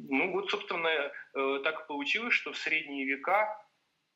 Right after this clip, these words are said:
представление об анатомии мозга строилось на античном представлении. А, значит, э, что в этой модели, э, мне, э, представляется наиболее таким интересным?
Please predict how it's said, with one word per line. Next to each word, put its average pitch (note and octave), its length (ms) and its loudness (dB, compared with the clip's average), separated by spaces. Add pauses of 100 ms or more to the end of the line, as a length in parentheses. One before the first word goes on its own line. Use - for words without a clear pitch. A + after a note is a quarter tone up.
(280)
представление D3+ 680 0
об C#3 100 0
анатомии D3 520 0
мозга G3 400 -6
строилось F#3 540 -8
на E3+ 200 2
античном F3 500 -6
представлении. - 880 -10 (640)
А, A#2+ 680 4
значит, C#3 520 -4
э, C3 280 0 (640)
что G#3+ 680 6
в E3 180 -4
этой F#3 380 -2
модели, D#3+ 840 0
э, C#3+ 580 -8 (400)
мне, D#3+ 380 4
э, C#3+ 500 2
представляется D3+ 800 0
наиболее C#3+ 460 -2
таким C3+ 360 -8
интересным? C#3 560 0